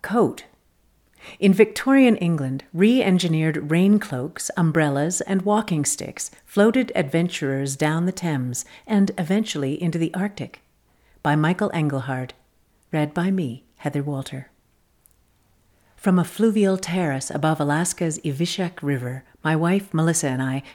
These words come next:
take in the next stretch of our Brooks Range journey, the swift, braided stream that originates on the Continental Divide and should deliver us to the Arctic coastal plain in a week's time. After twenty kilometers on foot,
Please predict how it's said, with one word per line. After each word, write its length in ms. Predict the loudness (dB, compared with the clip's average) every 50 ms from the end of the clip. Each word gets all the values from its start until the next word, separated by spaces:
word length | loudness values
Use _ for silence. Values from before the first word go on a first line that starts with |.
| -8
take 240 | 0 0 0 2 2
in 140 | 2 2 2
the 80 | 2 2
next 240 | 0 -2 -4 -8
stretch 340 | -4 0 0 0 0 0 -2
of 60 | -2
our 100 | 0 0
Brooks 400 | 0 0 0 -2 -2 -2 -6 -4
Range 420 | -2 0 0 0 -2 -2 -4 -8 -12
journey, 460 | -8 -6 -4 -4 -4 -4 -6 -8 -12 -16 _ _ _ _ _ _ _ _
the 80 | -4 -2
swift, 540 | 0 0 2 2 2 2 2 0 -8 -16 -16 _ 0
braided 400 | 2 2 4 4 4 2 2 0
stream 640 | -4 -4 -2 -2 0 0 0 0 0 -2 -4 -6 -4
that 140 | -4 0 0
originates 680 | 4 6 4 4 6 4 2 4 4 2 0 -2 -6
on 160 | -4 -4 -4
the 60 | -4
Continental 560 | -4 -2 -2 -2 -2 -2 -4 -4 -4 -6 -8
Divide 560 | -6 -6 -4 -2 -2 0 0 0 0 -2 -4 -6 -14 -20 -10 -2
and 160 | -2 -2 2
should 200 | 2 0 2 2
deliver 320 | 2 2 2 2 2 2
us 200 | 0 0 0 -4 -6
to 120 | -6 -6
the 120 | -6 -4
Arctic 420 | -4 -4 -4 -4 -6 -8 -8 -8 -12
coastal 400 | -8 -6 -6 -6 -6 -8 -10 -12
plain 420 | -10 -8 -6 -4 -2 -2 -2 -4
in 140 | -4 -4 -6
a 40 | -4
week's 320 | -4 -4 -6 -6 -10 -12
time. 460 | -10 -10 -8 -8 -6 -6 -8 -10 -12 -16 _ _ _ _ -20 _ -20 -20 -18 -18 -18 -10 -2
After 300 | -2 -2 0 0 -2 -2
twenty 380 | -2 -4 0 2 4 4 4
kilometers 580 | 2 0 -2 0 0 2 0 0 0 0 -2 -2
on 280 | -4 -4 -4 -4 -4
foot, 340 | -4 -4 -4 -2 -2 -2 -4